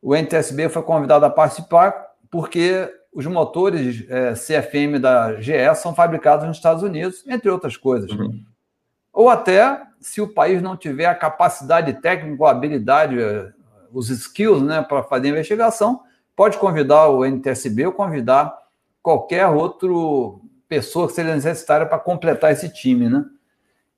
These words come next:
Speaker 1: E tem uma particularidade que eu acho interessante comentar, né? Se um acidente cair numa área remota ou no meio de um oceano, águas internacionais, quem vai investigar é geralmente o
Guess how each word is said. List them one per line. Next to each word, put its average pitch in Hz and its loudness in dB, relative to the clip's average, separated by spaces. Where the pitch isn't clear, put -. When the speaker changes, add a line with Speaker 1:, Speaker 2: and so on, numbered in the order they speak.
Speaker 1:
E 214 -2
tem - 4
uma - 6
particularidade 202 2
que - 0
eu 196 2
acho - -6
interessante 190 -4
comentar, 185 0
né? 196 -6
Se - -12
um 220 4
acidente 226 2
cair 208 2
numa 190 0
área 175 4
remota 151 2
ou 120 -4
no 123 -4
meio 156 -2
de 147 -6
um 156 0
oceano, 151 -2
águas 139 0
internacionais, 143 -4
quem 233 0
vai 202 0
investigar 156 0
é 196 2
geralmente 202 -2
o 180 -2